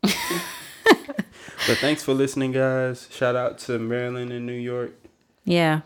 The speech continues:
Speaker 1: we appreciate y'all. We
Speaker 2: Tell your
Speaker 1: appreciate
Speaker 2: friends.
Speaker 1: our, yeah, tell your friends.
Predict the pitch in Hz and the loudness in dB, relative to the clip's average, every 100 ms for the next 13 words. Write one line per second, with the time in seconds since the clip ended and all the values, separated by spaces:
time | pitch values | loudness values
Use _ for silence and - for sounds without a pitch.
0 | - 170 - 175 160 160 - 151 151 151 | 2 0 2 -4 -2 -4 0 2 2 0
1 | - 165 120 175 165 175 165 170 170 156 | 2 2 4 4 4 4 4 4 2 2
2 | 156 156 160 - - _ _ _ _ _ | 2 0 -2 -8 -20 _ _ _ _ _
3 | - 180 151 - 180 208 202 190 190 175 | 2 6 6 6 6 6 4 4 6 6
4 | 160 - | 4 0